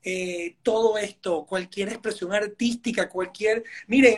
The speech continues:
embellecer su casa, embellecer la puerta de su casa, embellecerse usted, dar una, sonreír, no cuesta nada. Y, y, y, y porque el verdadero problema del planeta en este momento tiene que ver con valores y salud mental.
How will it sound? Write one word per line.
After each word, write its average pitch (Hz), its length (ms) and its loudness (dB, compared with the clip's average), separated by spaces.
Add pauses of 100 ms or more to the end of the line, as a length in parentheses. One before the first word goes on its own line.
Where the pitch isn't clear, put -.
embellecer 208 520 -2
su 240 240 -8
casa, 226 360 0
embellecer 196 580 -4
la 220 160 0
puerta 226 280 0
de 233 100 4
su 208 260 -10
casa, 220 580 2 (260)
embellecerse 208 760 -8
usted, 214 720 -4 (240)
dar 208 200 2
una, 247 200 -2
sonreír, 202 1400 -2
no 214 200 -8
cuesta 240 360 -2
nada. 247 720 2
Y, 202 360 -10
y, 214 440 -6
y, 240 40 2 (200)
y - 220 -8 (100)
porque 233 540 6 (1500)
el 226 160 0
verdadero 247 420 0
problema 240 400 0
del 190 420 -6
planeta 196 440 -6
en 233 100 -2
este 233 180 0
momento 233 380 -2
tiene 185 220 -8
que 196 160 0
ver 190 160 0
con 208 200 -6
valores 208 400 2
y 190 60 -16
salud 151 300 -8
mental. 165 600 2